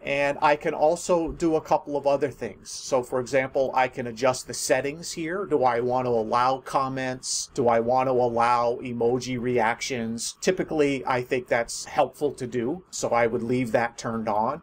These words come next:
Some other things, maybe at the end of it, I recorded some things I didn't want. I can start trimming. It's really easy. I can just kind of move these handles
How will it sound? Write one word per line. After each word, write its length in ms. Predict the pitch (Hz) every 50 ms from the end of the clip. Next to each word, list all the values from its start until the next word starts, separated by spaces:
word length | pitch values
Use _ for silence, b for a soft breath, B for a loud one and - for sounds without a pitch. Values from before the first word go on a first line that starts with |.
| - _
Some 260 | - - 185 160 151
other 220 | 160 175 208 196
things, 320 | 190 - 185 180 170 156 - - -
maybe 520 | 160 151 156 160 170 170 175 165 160 156 -
at 200 | 151 151 147 -
the 180 | 151 147 139
end 220 | 151 143 147 151 165
of 100 | 143 143
it, 160 | 165 165 -
I 440 | - 127 117 113 113 110 110 113 - - - - _ _ - - -
recorded 580 | 131 131 135 127 123 - 156 147 131 131 127 117
some 180 | - - 127
things 360 | 113 - 143 131 127 127 110 123
I 100 | 113 120
didn't 300 | 120 135 123 120 120 113
want. 340 | 107 117 117 127 147 156 -
I 120 | 143 131
can 180 | 120 - 131 113
start 400 | - - - 143 127 127 123 -
trimming. 460 | - - 147 135 135 160 196 220 - -
It's 200 | 151 139 - 143
really 320 | 139 151 160 165 170 165
easy. 420 | - - 160 160 131 123 117 107 95
I 140 | 104 113
can 200 | 113 - 127 120
just 280 | 113 131 135 131 - -
kind 240 | - 139 131 127 120
of 80 | 110
move 680 | 113 117 120 131 131 131 139 139 139 139 135 123 110 -
these 260 | 139 135 131 123 -
handles 760 | - - 170 180 185 185 147 135 110 107 113 117 - - -